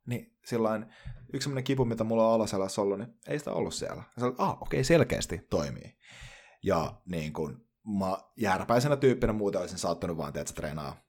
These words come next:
niinku noi viikot läpi. Joten tällaisissa tilanteissa on arvoa sillä, että, et niinku jättää välillä asiat kontrollo-, kontrolloimatta,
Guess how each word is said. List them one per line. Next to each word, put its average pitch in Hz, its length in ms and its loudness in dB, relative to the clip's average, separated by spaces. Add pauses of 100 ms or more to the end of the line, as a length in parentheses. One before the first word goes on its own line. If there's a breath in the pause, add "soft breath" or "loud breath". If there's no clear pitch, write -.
(120)
niinku 57 180 -10
noi 73 180 -6 (220)
viikot 82 260 -4
läpi. 85 400 -4
Joten 90 240 -2
tällaisissa 127 460 6
tilanteissa 110 520 0
on 123 240 -2
arvoa 101 360 4
sillä, 82 360 -2
että, 82 320 -8 (520 soft breath)
et 85 160 -10
niinku 85 460 -6 (280)
jättää 147 420 4
välillä 147 280 4
asiat 131 260 2
kontrollo-, 117 720 4
kontrolloimatta, 107 800 4